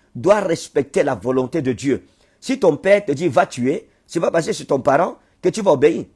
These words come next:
Tu dois désobéir en ce moment-là parce que ce n'est plus l'ordre selon le Seigneur que ton parent te donne. Ça veut dire que l'obéissance à ton père doit s'arrêter où l'obéissance à Dieu commence.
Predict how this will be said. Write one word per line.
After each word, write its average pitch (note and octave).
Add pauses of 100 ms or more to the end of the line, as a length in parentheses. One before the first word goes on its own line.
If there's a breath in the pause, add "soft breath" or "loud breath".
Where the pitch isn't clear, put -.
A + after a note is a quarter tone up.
Tu C#3+
dois A3+
désobéir D#3+
en -
ce -
moment-là C#3
parce A#2+
que G#3 (300 soft breath)
ce -
n'est A#3
plus G#3+
l'ordre G#3
selon F3+
le D#3
Seigneur D3+
que E3
ton C3+
parent B2+
te B2+
donne. B2 (280 soft breath)
Ça D#3+
veut F#3
dire A3+
que A#3+
l'obéissance E3+
à G#3+
ton C3+
père D3+
doit D#3+
s'arrêter B2+
où D#3+
l'obéissance C3+
à A#2
Dieu B2+
commence. A#2+